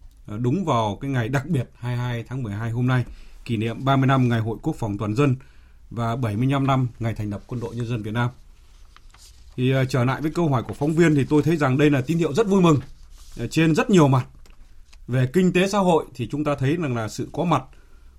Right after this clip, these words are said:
của hàng chục nghìn tàu cá hoạt động trên biển cho thấy các chủ trương chính sách của Đảng, Nhà nước trong việc hỗ trợ, giúp đỡ ngư dân vươn khơi bám biển đã thực sự đi vào cuộc sống. Động viên, giúp đỡ, hỗ trợ được nhiều hộ gia đình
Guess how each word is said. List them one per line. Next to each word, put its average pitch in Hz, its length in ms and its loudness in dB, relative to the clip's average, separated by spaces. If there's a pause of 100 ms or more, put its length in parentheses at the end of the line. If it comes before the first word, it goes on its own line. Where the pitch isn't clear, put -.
của 107 100 -8
hàng 120 260 -2
chục - 280 4
nghìn 135 260 4
tàu 123 160 0
cá 127 300 -4 (120)
hoạt 127 140 -4
động 120 160 -6
trên 143 200 -4
biển 95 240 -4 (1040)
cho 170 260 6
thấy 185 280 2
các 240 220 -2
chủ 101 200 -2
trương 175 300 0
chính 208 220 -4
sách 240 200 -4
của 123 140 -4
Đảng, 107 260 -2
Nhà 113 120 -4
nước 170 240 -4 (440)
trong 170 200 0
việc 127 200 0
hỗ 185 200 0
trợ, 175 300 0 (400)
giúp 180 200 -2
đỡ 170 140 -2
ngư 180 180 2
dân 156 240 0
vươn 165 260 4
khơi 165 160 0
bám 170 180 0
biển 90 340 -4
đã 120 140 -6
thực 135 220 -2
sự 156 200 -4
đi 127 120 -8
vào 101 160 -12
cuộc - 160 -18
sống. 98 160 -12 (1400)
Động 175 260 6
viên, 196 240 8
giúp 208 180 2
đỡ, 190 240 2
hỗ 165 200 0
trợ - 200 -2
được 139 200 0
nhiều 147 240 8
hộ 139 200 0
gia 170 120 -2
đình 123 220 0